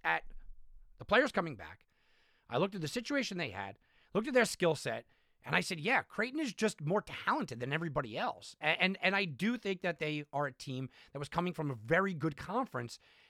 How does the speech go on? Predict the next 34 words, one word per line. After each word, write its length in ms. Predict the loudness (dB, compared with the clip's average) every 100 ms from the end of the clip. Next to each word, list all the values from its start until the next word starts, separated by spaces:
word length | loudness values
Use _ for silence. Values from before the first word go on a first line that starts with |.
| 0
that, 200 | 2 2 _ -16
uh, 60 | -16 -14
you 140 | -4 0
know, 180 | 2 4
the, 120 | 2
they're 200 | 2 2
gonna 140 | 6
go 100 | 6
through 140 | 4 2
the 60 |
battle 320 | 6 6 6
test, 240 | 4 0 2
and 80 | 2
I 60 |
like 180 | 4 2
the 80 | 2
battle 240 | 2 2
tested. 360 | 0 -6 -8 -18 _ _ _ _ _ _ 4
Nothing 400 | 8 8 6 2
has 100 | 2
changed. 560 | -2 -4 -6 -14 -20 _ _ _ _ _ _ 2
This 220 | 2 2
is 120 | -2
a 60 | -2
team 320 | 0 0 0
that 140 | -4 -8 -2
didn't 440 | 0 0 -6 -2
win 360 | 2 2 2 0 -2
and 80 |
didn't 160 | -2 0
even 100 | 0
come 140 | 0
in 80 | -2
second 440 | -2 0 0 -4